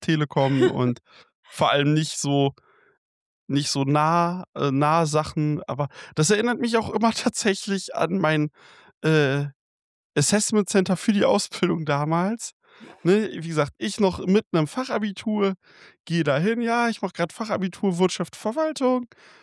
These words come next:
Speaker 1: will I-T-Systemkaufmann werden.“ Jo. Und dann hast du <laughs> da so Leute, Shoutout, äh,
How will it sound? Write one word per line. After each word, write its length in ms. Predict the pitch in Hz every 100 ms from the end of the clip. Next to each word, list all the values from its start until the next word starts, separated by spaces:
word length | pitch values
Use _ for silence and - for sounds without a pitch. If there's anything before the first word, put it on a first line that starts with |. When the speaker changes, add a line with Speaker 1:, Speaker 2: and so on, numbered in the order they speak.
| _
Speaker 1:
will 220 | - 220 -
I-T-Systemkaufmann 1200 | 190 190 214 185 175 - 151 139 127 - 131 143
werden.“ 240 | 151 - _ _ _
Jo. 260 | 143 147 87 _ _ _ _ _ _ _ _ -
Und 160 | 143
dann 120 | 165 175
hast 180 | 202 269
du 40 |
<laughs> 20 |
da 80 | 196
so 120 | 208 226
Leute, 580 | 202 185 240 - 262 269 _ _ _ _
Shoutout, 500 | - 180 196 202 - - - - -
äh, 300 | 170 180 180